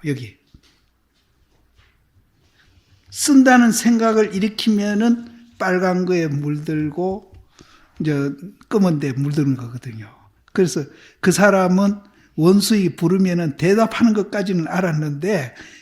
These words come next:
잠드는 것까지는 모르는 사람이에요. 이거 모르면. 그래서 여기는 쓴다는 생각을 일으키지 아니함이니라.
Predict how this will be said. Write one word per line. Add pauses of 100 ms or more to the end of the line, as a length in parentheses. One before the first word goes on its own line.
(100)
잠드는
것까지는
모르는
사람이에요. (1400)
이거
모르면. (2750)
그래서 (320)
여기는
쓴다는
생각을
일으키지
아니함이니라.